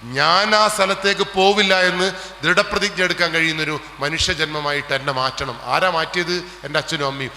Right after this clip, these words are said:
എൻ്റെ അച്ഛനും അമ്മയും അല്ല കേട്ടോ മാറ്റിയത്, എൻ്റെ അച്ഛനും അമ്മയും അല്ല എന്നെ മാറ്റിയത്. എന്നെ ഒമ്പതാം ക്ലാസ്സിൽ പഠിക്കുമ്പോൾ സുബൈദ ടീച്ചറും രാജേന്ദ്ര മാഷുമാണ്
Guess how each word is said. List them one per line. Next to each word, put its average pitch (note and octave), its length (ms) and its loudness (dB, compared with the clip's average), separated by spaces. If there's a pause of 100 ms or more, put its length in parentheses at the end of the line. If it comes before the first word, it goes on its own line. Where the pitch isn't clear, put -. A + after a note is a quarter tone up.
(120)
എൻ്റെ D3+ 120 -4
അച്ഛനും G3+ 260 -4
അമ്മയും G3 160 -6
അല്ല F3+ 160 -4
കേട്ടോ D3+ 160 -6
മാറ്റിയത്, D#3+ 480 -8 (1300)
എൻ്റെ D#3 160 -4
അച്ഛനും G#3+ 300 -2
അമ്മയും G#3 200 0
അല്ല G3+ 180 2
എന്നെ G3 160 0
മാറ്റിയത്. E3 440 0 (540)
എന്നെ D3+ 220 0
ഒമ്പതാം F#3+ 400 2
ക്ലാസ്സിൽ F3+ 280 0
പഠിക്കുമ്പോൾ E3+ 560 0 (280)
സുബൈദ F#3 480 2
ടീച്ചറും F#3 760 -2 (920)
രാജേന്ദ്ര E3+ 640 2
മാഷുമാണ് D#3+ 640 0